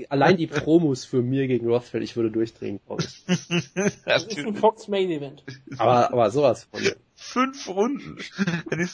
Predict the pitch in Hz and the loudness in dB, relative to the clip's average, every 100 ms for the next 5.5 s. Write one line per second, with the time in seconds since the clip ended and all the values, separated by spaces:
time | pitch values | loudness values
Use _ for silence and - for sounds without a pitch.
0 | - - 190 202 180 - 170 170 165 170 | -6 2 2 2 -2 2 4 6 6 4
1 | 156 170 175 165 170 170 - 139 147 143 | 0 0 0 -2 -10 -10 0 2 4 4
2 | 156 160 - 139 151 160 160 147 135 170 | 2 0 -12 -2 -2 -2 -8 -8 -6 -2
3 | - - - 147 - - - 285 - 214 | -2 -2 -6 -20 -10 -10 -8 -12 -12 -4
4 | 262 339 415 403 - 240 208 202 202 185 | 0 6 4 4 -4 -4 -2 -2 -2 -4
5 | 175 160 160 165 139 | -6 -8 -8 -10 -10